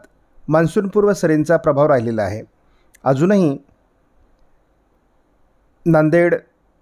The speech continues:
लातूर, धाराशिव, सोलापूर यांच्या दक्षिणी भागामध्ये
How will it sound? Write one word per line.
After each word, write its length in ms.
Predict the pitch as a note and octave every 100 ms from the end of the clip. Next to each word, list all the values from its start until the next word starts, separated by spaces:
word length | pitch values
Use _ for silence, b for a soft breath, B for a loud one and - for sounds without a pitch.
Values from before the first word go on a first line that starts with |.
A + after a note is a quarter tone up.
| _ -
लातूर, 540 | D#3 C#3+ C#3+ D#3 D3+
धाराशिव, 600 | D3 C#3+ C#3+ C#3+ - C#3+ C#3+ - _ _ _ _ _ _ - - - - -
सोलापूर 520 | - D#3 D3 C#3+ C3
यांच्या 220 | C3+ C#3+ D#3+
दक्षिणी 380 | D3+ - G#3
भागामध्ये 520 | G#3 D#3+ C3 A#2 G2